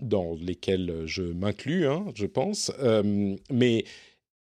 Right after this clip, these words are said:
il y a quand même des niveaux de vie qui ont augmenté à peu près partout. Et l'interdépendance économique joue aussi, évidemment, mais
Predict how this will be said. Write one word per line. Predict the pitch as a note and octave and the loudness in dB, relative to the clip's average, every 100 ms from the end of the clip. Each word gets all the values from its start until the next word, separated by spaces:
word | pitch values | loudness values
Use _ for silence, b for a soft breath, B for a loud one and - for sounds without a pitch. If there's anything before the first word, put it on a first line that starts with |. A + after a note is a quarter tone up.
| _ | _
il | C#3 A#2 | 0 4
y | |
a | D#3 | 4
quand | D3 C3+ | 4 2
même | C#3 G#3 F3 | 4 4 2
des | G#2+ | 2
niveaux | G#2+ G#2 | 2 2
de | G2 | 0
vie | C3+ | -2
qui | - | -2
ont | G#2+ | -2
augmenté | F#2+ F#2 - | -2 -2 0
à | C#3 | 2
peu | A#2+ | 0
près | - | 0
partout. | C3+ A#2+ - B2+ A2 | 2 0 0 -4 -2
Et | A2 G2 | 0 2
l'interdépendance | G#2 G#2 B2 A2+ A2+ A2+ A#2 G#2 | 2 2 2 2 0 0 0 0
économique | - G2+ G2+ G2 | 0 0 0 -2
joue | F#2 F#2+ | -4 -2
aussi, | F#2+ - C3 A#2 | -2 -2 0 0
évidemment, | F2+ E2+ E3 G3+ | 0 0 2 4
mais | A#2 | 2